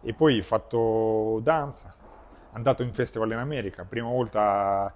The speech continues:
nel millenovecentonovantaquattro sono andato in America, eh, visto McDonald's prima volta, mai visto McDonald's, ho bevuto Coca-Cola in McDonald's, tutto, per me era un, dopo le,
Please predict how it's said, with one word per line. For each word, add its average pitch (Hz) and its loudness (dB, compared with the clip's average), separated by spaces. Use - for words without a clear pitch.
nel 113 -12
millenovecentonovantaquattro 113 -2
sono 117 -6
andato 110 -2
in 113 -6
America, 113 -6
eh, 78 -14
visto 143 -2
McDonald's 147 2
prima 117 -2
volta, 104 0
mai 120 -4
visto 120 -4
McDonald's, 120 -6
ho 107 -14
bevuto 123 -4
Coca-Cola 127 2
in 123 -2
McDonald's, 123 -4
tutto, 113 -12
per 98 -10
me 107 -6
era 98 -2
un, 95 -8
dopo 127 0
le, 117 2